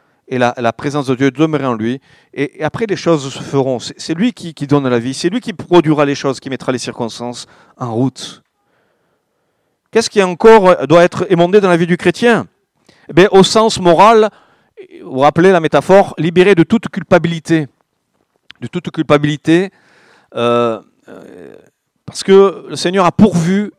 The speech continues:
à l'expi-, expiation de nos péchés. Hein ? Dans, euh, il a fait allusion, notre frère tout à l'heure, au Lévitique. Dans le Lévitique, justement,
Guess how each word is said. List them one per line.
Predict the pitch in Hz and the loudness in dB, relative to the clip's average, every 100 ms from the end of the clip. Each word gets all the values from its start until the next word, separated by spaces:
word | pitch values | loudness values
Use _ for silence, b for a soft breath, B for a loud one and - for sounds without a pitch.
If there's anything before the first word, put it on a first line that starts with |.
| _ - | _ -4
à | |
l'expi-, | 156 156 - 175 156 - - - | -2 -2 -4 0 0 -2 -12 -10
expiation | 170 - - 156 147 156 | -10 -10 -6 -6 -4 -8
de | 147 135 | -8 -8
nos | 131 | -8
péchés. | 123 - 107 _ _ _ _ _ _ _ 120 | -10 -14 -16 _ _ _ _ _ _ _ -14
Hein ? | 147 - b b b b b b b b b b _ _ | -12 -14 b b b b b b b b b b _ _
Dans, | 147 190 185 165 | 0 2 2 2
euh, | 139 135 | 2 2
il | 147 | 2
a | |
fait | 143 175 | 2 4
allusion, | 165 156 143 170 165 | 4 2 -2 -4 -4
notre | 143 147 | -6 -8
frère | 147 135 | -12 -8
tout | - | -2
à | |
l'heure, | 135 127 | 0 2
au | |
Lévitique. | 120 117 113 214 - | 0 -4 -8 -10 -10
Dans | 127 | -6
le | 127 | -2
Lévitique, | 165 196 156 208 165 | 0 -2 -4 -8 -10
justement, | 139 - 156 190 147 | -10 -6 -4 -4 -4